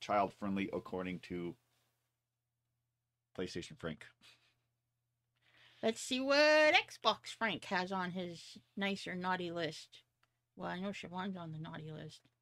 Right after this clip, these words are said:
Speaker 1: She's always on the naughty list. I don't know how she gets gifts every year when she's on the naughty list. She'd be, she'd be getting coal.
Speaker 2: Uh, El-, he-, we have Elf, Christmas Vacation. Uh,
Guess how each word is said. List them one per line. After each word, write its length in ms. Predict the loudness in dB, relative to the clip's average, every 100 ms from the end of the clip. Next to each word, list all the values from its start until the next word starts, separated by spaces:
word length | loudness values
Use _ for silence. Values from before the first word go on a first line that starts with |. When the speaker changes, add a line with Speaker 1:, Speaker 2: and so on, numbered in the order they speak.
| _
Speaker 1:
She's 220 | -8 -2
always 220 | 0 0
on 140 | -2 -4
the 60 | -4
naughty 320 | -2 -4 -2
list. 280 | -2 -2 -4 -14 _ -20 _ _ _ _ _ _ _ _ -14 -14 _ _
I 80 | -2
don't 100 | 2
know 80 | 6
how 100 | 6
she 140 | 4
gets 240 | 4 2 4
gifts 300 | 4 4 4
every 200 | 0 2
year 140 | 2
when 140 | 0 -2
she's 160 | 0
on 100 | 0
the 80 | 0
naughty 260 | 0 0 0
list. 220 | -2 -2
She'd 100 | -4
be, 100 | -4 -6
she'd 140 | -6
be 80 | -4
getting 180 | -6 -8
coal. 560 | -2 2 2 0 -4 -14 _ -20 -20 -20 -20 -20 -20 -20 _ _ _ _ _ _ _ _ -6
Speaker 2:
Uh, 680 | 0 4 4 4 2 -2 -8 -14 -20 _ _ 4
El-, 220 | 6 6
he-, 180 | 4 4
we 180 | 4 6
have 300 | 6 6 2 4
Elf, 300 | 6 6 2 -20 _ _ _ _ _ _ _
Christmas 440 | 2 2 4 0
Vacation. 720 | 2 0 4 0 2 -2 -2 -4 _ _ _ _ _ _ _ -20 -20 -20 -20 _ _ _ _ 0
Uh, 160 | 0